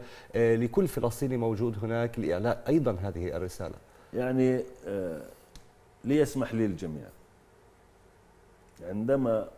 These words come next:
Speaker 2: أصبح هذا النضال مدفوع الثمن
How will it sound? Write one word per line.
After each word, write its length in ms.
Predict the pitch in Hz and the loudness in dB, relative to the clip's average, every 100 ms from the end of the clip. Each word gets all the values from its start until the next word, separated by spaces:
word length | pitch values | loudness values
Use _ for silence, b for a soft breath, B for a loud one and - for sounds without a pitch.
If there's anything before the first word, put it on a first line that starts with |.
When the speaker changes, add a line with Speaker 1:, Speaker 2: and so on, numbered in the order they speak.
| - - - - - - - _ _ - - - 123 | -20 -20 -20 -20 -20 -20 -20 _ _ -20 -20 -8 -6
Speaker 2:
أصبح 420 | - 98 98 95 | -4 -6 -6 -2
هذا 300 | 107 110 101 | 0 2 0
النضال 420 | 98 92 104 101 95 | -2 -2 0 0 -2
مدفوع 380 | 87 - 104 92 | -6 -6 -6 -6
الثمن 540 | - - 101 90 | -6 -6 -4 -4